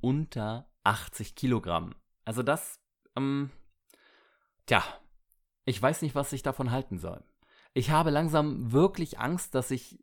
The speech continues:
zu dürr werde und das war nie mein Ziel. Weniger Fett, schön und gut, aber ich muss wirklich wieder massiv Muskeln aufbauen.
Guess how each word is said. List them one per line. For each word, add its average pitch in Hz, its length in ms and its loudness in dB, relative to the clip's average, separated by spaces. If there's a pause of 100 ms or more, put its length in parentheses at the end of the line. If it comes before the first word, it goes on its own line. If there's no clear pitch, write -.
zu 139 200 -6
dürr 139 380 4
werde 92 420 2
und 110 320 0 (360)
das - 260 -6
war 120 120 4
nie 123 160 2
mein 123 240 0
Ziel. - 420 -4
Weniger 160 380 4
Fett, 208 240 -4
schön 160 180 2
und 151 100 0
gut, 190 240 0
aber 123 280 0
ich - 120 -12
muss 151 360 -6
wirklich 160 440 0
wieder 135 260 -2
massiv 139 600 -6
Muskeln 196 400 -2
aufbauen. 92 640 -2